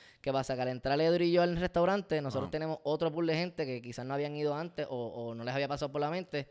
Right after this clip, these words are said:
Speaker 2: Sí, porque, por
Speaker 1: que
Speaker 2: ejemplo,
Speaker 1: ahora
Speaker 2: para mí es un, es un negocio nuevo, ¿tú me
Speaker 1: Exacto,
Speaker 2: entiendes?
Speaker 1: exacto, porque tú... Me
Speaker 2: Digo, yo vivo en San
Speaker 1: me
Speaker 2: Juan, pero,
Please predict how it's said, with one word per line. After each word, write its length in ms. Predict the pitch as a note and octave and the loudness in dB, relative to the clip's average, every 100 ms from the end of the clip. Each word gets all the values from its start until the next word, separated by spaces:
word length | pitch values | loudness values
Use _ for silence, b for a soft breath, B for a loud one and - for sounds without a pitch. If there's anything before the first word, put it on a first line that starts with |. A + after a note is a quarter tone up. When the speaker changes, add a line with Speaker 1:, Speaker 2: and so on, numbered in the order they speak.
| - | -6
Speaker 2:
Sí, 80 | C#3+ | 0
porque, 160 | D3+ | 2
por 80 | B2 | 4
Speaker 1:
que 60 | B2+ | 4
Speaker 2:
ejemplo, 160 | C3+ D3 | 6 6
Speaker 1:
ahora 60 | |
Speaker 2:
para 200 | C3+ B2+ | 6 6
mí 300 | B2+ D#3+ C3 | 6 4 2
es 120 | - A#2+ | 0 -2
un, 160 | B2+ | -2
es 240 | A#2+ B2 A#2+ | -4 -4 -4
un 100 | B2 | -2
negocio 300 | B2 A#2 A2 | -4 -4 -4
nuevo, 320 | G2+ G2 E2 | -2 -2 -4
¿tú 60 | E2 | -6
me 60 | |
Speaker 1:
Exacto, 200 | - A#2+ | -6 -4
Speaker 2:
entiendes? 320 | A2 A#2 F#2+ C3 | -2 -4 -4 -4
Speaker 1:
exacto, 220 | D3 D#3 | 0 0
porque 160 | B2+ | 0
tú... 180 | A#2 F3 F3+ | -4 -6 -6
Me 240 | C#3 B2 | -6 -4
Speaker 2:
Digo, 160 | A#2+ B2 | 0 2
yo 120 | G#2 | 4
vivo 140 | A2 | 2
en 80 | A2+ | 0
San 140 | A#2 | -2
Speaker 1:
me 60 | G#2+ | -2
Speaker 2:
Juan, 180 | A2+ G2+ | -2 -2
pero, 240 | D#2+ D2+ | -6 -10